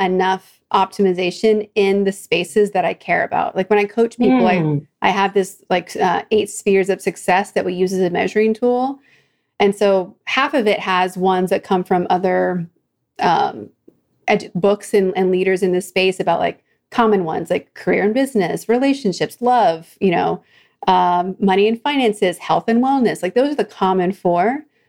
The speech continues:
Speaker 1: But I know for m-, myself and a lot of people I work with, we also need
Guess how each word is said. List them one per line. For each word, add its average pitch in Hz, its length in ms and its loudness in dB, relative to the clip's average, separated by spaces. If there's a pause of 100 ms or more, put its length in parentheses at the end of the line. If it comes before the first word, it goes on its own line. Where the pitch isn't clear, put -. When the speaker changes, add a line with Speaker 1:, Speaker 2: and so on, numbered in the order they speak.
(140)
Speaker 1:
But 202 100 2
I 214 100 4
know 240 200 -2
for 180 460 -2
m-, 180 120 -4 (280)
myself 196 520 2
and 190 120 2
a - 20 2
lot 180 140 2
of - 40 -18
people 202 200 0
I 175 100 2
work 180 260 -4
with, 247 220 0
we 180 120 2
also 196 360 0
need 175 460 -2